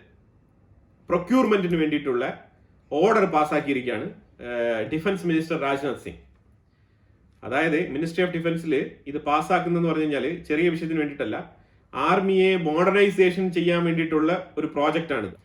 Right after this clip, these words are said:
ഇന്ത്യൻ ഡിഫൻസിൽ മോഡേണൈസേഷൻ കൊണ്ടുവരാൻ വേണ്ടിയിട്ടുള്ള ഒരു പദ്ധതി ഇൻബിൽഡ് ചെയ്തുകൊണ്ടാണ് ഈ ഒരു ബില്ല് പാസ്സാക്കിയിരിക്കുന്നത്. അത് അമേരിക്കയൊക്കെ നേരെ ചൊവ്വേ ഇരിക്കുകയാണെന്നുണ്ടെങ്കിൽ ഇതിൽ കുറച്ചൊക്കെ അമേരിക്കയുടെ സൈഡിൽ നിന്നും പർച്ചേസ് ചെയ്യാൻ പറ്റുന്ന ഒരു ഫണ്ട് തന്നെയാണിത്. ഫോർട്ടി ഫൈവ് ബില്യൺ യു എസ് ഡോളറിന്റെ ഡെഫിസിറ്റ് ആണ് ട്രംപിന് ഏറ്റവും വലിയ പ്രശ്നം.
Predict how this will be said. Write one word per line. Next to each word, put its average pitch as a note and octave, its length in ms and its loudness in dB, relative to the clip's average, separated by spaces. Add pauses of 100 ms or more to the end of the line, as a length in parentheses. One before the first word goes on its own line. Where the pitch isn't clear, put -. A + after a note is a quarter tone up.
ഇന്ത്യൻ F3+ 320 4
ഡിഫൻസിൽ F3 460 0
മോഡേണൈസേഷൻ F#3 720 4
കൊണ്ടുവരാൻ E3+ 340 2
വേണ്ടിയിട്ടുള്ള E3 320 0
ഒരു D#3+ 80 0
പദ്ധതി D#3+ 340 0
ഇൻബിൽഡ് E3+ 460 2
ചെയ്തുകൊണ്ടാണ് D#3+ 500 0
ഈ D#3 120 2
ഒരു D3+ 60 0
ബില്ല് D3+ 240 -2
പാസ്സാക്കിയിരിക്കുന്നത്. A2 680 -6 (380)
അത് D#3 120 0
അമേരിക്കയൊക്കെ F3+ 880 4
നേരെ F3 280 2
ചൊവ്വേ F3 240 2
ഇരിക്കുകയാണെന്നുണ്ടെങ്കിൽ D#3 800 -2 (360)
ഇതിൽ F#3 220 4
കുറച്ചൊക്കെ F3+ 420 0
അമേരിക്കയുടെ F3+ 420 2
സൈഡിൽ F3 220 2
നിന്നും F3+ 220 0
പർച്ചേസ് E3+ 320 0
ചെയ്യാൻ F3 180 2
പറ്റുന്ന E3+ 280 0
ഒരു E3+ 360 0
ഫണ്ട് F3+ 320 2
തന്നെയാണിത്. E3 440 2 (500)
ഫോർട്ടി F#3 240 4
ഫൈവ് G#3 200 4
ബില്യൺ G#3 220 4
യു F#3+ 120 4
എസ് G#3 140 0
ഡോളറിന്റെ G3 300 2
ഡെഫിസിറ്റ് F3+ 480 -2
ആണ് F#3 260 2
ട്രംപിന് F3 280 0
ഏറ്റവും F3 240 0
വലിയ F3 140 0
പ്രശ്നം. D3 360 -4